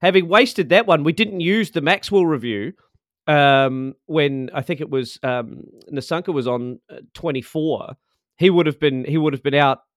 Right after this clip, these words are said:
you know, hit the fourth and, four and a half length stump that seems to exist in this World Cup. That's a really big leg stump, as we talked about. Um, so we, we burned two reviews there. And I, I think other than that, we were, we were pretty reasonable in the field. Some good catching.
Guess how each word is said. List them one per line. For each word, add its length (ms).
you 100
know, 160
hit 220
the 240
fourth 320
and, 120
four 160
and 80
a 20
half 300
length 220
stump 320
that 160
seems 260
to 120
exist 320
in 100
this 180
World 160
Cup. 160
That's 160
a 60
really 240
big 200
leg 200
stump, 280
as 180
we 120
talked 320
about. 300
Um, 500
so 340
we, 240
we 120
burned 380
two 180
reviews 480
there. 280
And 480
I, 60
I 80
think 360
other 200
than 200
that, 260
we 120
were, 240
we 180
were 100
pretty 300
reasonable 420
in 80
the 60
field. 260
Some 160
good 220
catching. 480